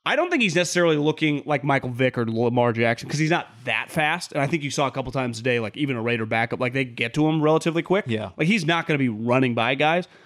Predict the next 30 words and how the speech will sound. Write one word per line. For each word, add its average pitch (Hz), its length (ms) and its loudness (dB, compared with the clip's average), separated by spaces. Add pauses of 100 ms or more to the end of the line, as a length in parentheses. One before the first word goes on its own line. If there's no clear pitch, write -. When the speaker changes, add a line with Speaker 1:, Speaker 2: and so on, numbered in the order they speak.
(140)
Speaker 1:
but 269 140 2
it 320 60 0
is 427 120 4
something 196 320 0
in 160 80 2
his 143 120 0
back 139 260 0
pocket 143 340 0
on, 113 180 -2
like, 110 220 -2
a 95 220 -2
third 131 180 0
and 104 100 -10
five. 120 460 -4 (540)
Speaker 2:
Right. 117 140 -8
Speaker 1:
Like, 143 120 2
th-, 175 140 0
I 165 80 0
think 151 160 -2
that's 151 240 -2
ideal. 127 340 2
Like, 113 160 0
Kyle, 147 240 -2
like, 123 180 -4
we 190 140 2
don't 240 220 0
need 156 180 4
him 131 120 0
to 120 40 -8
just, 113 380 -8